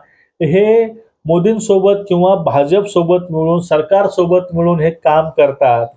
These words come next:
हे असे हे आरोप यावरती करतात. आणि लोकांच्या मनामध्ये ह्या सगळ्या जे काही सेवाभावी आणि काही जे संविधानिक संस्था आहेत, याविषयी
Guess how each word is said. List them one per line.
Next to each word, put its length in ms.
हे 60
असे 420
हे 100
आरोप 400
यावरती 400
करतात. 420
आणि 380
लोकांच्या 500
मनामध्ये 600
ह्या 280
सगळ्या 560
जे 140
काही 140
सेवाभावी 680
आणि 200
काही 300
जे 240
संविधानिक 460
संस्था 400
आहेत, 400
याविषयी 840